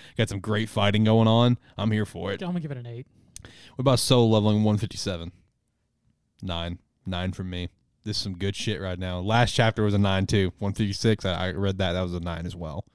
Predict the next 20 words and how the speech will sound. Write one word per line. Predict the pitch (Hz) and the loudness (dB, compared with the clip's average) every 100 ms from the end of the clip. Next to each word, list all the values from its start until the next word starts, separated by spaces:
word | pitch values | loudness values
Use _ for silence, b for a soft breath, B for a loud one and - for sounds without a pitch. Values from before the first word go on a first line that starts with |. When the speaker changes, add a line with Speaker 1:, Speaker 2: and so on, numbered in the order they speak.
| _ - | _ -8
Speaker 1:
Great | 120 110 92 | -6 -4 -6
stuff. | - 78 - - _ _ _ _ | -10 -12 -16 -20 _ _ _ _
Great | 110 104 - | -12 -12 -12
stuff. | - 80 65 _ _ _ _ _ _ _ _ _ _ _ - - | -14 -14 -20 _ _ _ _ _ _ _ _ _ _ _ -20 -20
Speaker 2:
I | - | -20
give | - | -20
it | - | -20
an | - | -20
eight. | _ _ - | _ _ -20
Speaker 1:
Of | - _ - - _ - | -20 _ -20 -20 _ -20
course | - - | -20 -20
you | - | -20
would. | - - B B B B | -20 -20 B B B B
What | 127 | 2
about, | 135 117 120 | 4 4 4
uh, | 110 107 | 4 4
Weak | 113 | 2
Hero | - 113 104 | 4 4 4
one | 101 95 | 2 0
forty-five? | 95 92 - 60 - | -4 -6 -8 -12 -14